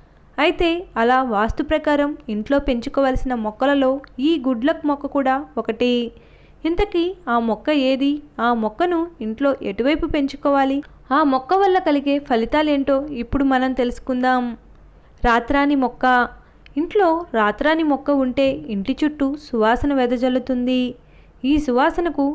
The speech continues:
ఎలాంటి టెన్షన్స్ ఉన్నా కూడా మానసిక ఉల్లాసనం నెలకొంటుంది. ఇది కుటుంబ సభ్యుల మధ్య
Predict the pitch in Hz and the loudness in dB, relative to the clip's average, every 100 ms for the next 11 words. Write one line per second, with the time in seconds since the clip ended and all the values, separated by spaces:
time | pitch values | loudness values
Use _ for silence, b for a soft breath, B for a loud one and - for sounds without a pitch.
0 | - 214 214 247 277 285 240 233 294 294 | -4 -2 0 0 0 -2 -4 -4 -2 -2
1 | 302 262 254 262 294 - 254 254 269 294 | -2 -2 -2 -4 -8 -4 0 2 0 -6
2 | b b b b 240 269 392 - - 349 | b b b b 0 2 2 0 0 2
3 | 285 262 285 294 277 269 311 - 226 226 | 2 2 0 0 -2 -2 -6 -4 0 0
4 | 233 269 269 254 254 262 247 - b b | 0 -2 -2 -2 0 0 -2 -8 b b
5 | b 240 233 262 277 254 240 277 311 311 | b -2 2 0 0 -4 0 0 2 0
6 | 240 269 269 247 220 | 0 0 0 0 0